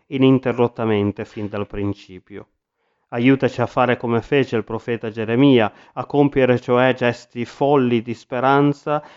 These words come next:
anche quando le circostanze intorno a noi potrebbero suggerirci tutt'altro, potrebbero suggerirci solo la mancanza di speranza. Dai a noi il coraggio di mantenerci sempre saldi nella fiducia che abbiamo riposto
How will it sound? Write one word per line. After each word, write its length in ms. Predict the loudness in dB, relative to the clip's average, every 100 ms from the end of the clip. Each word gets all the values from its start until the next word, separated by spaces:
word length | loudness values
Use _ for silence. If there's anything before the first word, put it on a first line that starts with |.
| -8
anche 300 | -4 -2 -2
quando 380 | 0 2 4 2
le 100 | 0
circostanze 760 | -4 -8 -8 -8 -4 -4 -2
intorno 460 | -4 -2 -2 0 2
a 20 |
noi 320 | 4 2 0
potrebbero 480 | -4 -12 -10 -8 -8
suggerirci 720 | -8 -14 -12 -6 -6 -6 -10
tutt'altro, 680 | -16 -12 -4 -2 -2 -6 -16 _ _ _
potrebbero 460 | -16 -10 -8 -8
suggerirci 680 | -8 -12 -10 -6 -4 -4 -8
solo 320 | -10 -4 -2 0
la 120 | 0
mancanza 720 | 0 0 -4 -6 -6 -8 -12
di 140 | -18
speranza. 760 | -20 -18 -12 -12 -12 -16 -20 -20 _ _ _ _ _ _
Dai 280 | -2 2 4
a 20 |
noi 240 | 6 6 6
il 80 |
coraggio 560 | 2 0 2 2 2 0
di 120 | 0
mantenerci 800 | 2 2 0 0 2 2 0 -6
sempre 500 | -6 0 2 2 -2
saldi 540 | -6 -2 2 2 0 0
nella 240 | 0 0
fiducia 500 | -2 -6 -6 -6 -6
che 60 | -10
abbiamo 320 | -4 -2 0
riposto 720 | -2 -6 -6 -8 -8 -14 -14